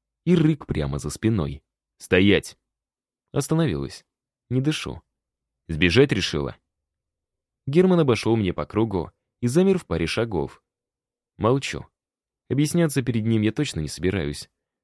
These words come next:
Только Каспера прижимаю к груди сильнее. «Да нахер не нужен мне твой кошак!» Усмехается он. «Выкинь вон его куда-нибудь,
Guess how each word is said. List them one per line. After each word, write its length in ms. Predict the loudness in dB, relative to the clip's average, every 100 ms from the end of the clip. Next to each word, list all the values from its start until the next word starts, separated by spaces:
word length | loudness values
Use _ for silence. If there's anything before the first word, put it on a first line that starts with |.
| _
Только 260 | -6 -4 -2
Каспера 400 | -2 -2 -2 -4
прижимаю 460 | -4 -4 -2 -2
к 20 | -2
груди 280 | -4 -6
сильнее. 580 | -4 -4 -2 -4 -6 -10 -18 _ _ _ _ _ -4
«Да 140 | 2
нахер 340 | 4 4 2 2
не 100 | 4
нужен 280 | 2 2
мне 100 | -2
твой 160 | -2 -2
кошак!» 500 | 0 -2 -4 -8 -16 _ _ _ _ -4
Усмехается 720 | 0 0 0 -2 -2 -2 -2
он. 240 | -2 -4 -10 _ _ _ _ _
«Выкинь 340 | 0 2 4
вон 180 | 6 6
его 160 | 4 0
куда-нибудь, 580 | 0 0 0 -6 -10